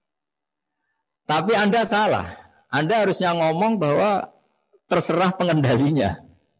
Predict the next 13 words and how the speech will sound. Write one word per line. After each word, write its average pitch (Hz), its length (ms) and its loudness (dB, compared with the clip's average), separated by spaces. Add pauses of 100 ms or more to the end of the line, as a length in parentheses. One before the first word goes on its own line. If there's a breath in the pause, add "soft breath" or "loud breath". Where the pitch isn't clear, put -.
(1040)
Bisa 139 300 0
saja 151 400 0
saya 165 320 0
punya 151 260 0
rencana 139 380 0
menghancurkan 123 720 0
besi 117 400 0
ini 104 220 0
sehingga 123 320 0
lima 123 180 0
menit 120 300 0
lagi 117 260 0
hancur. 110 480 0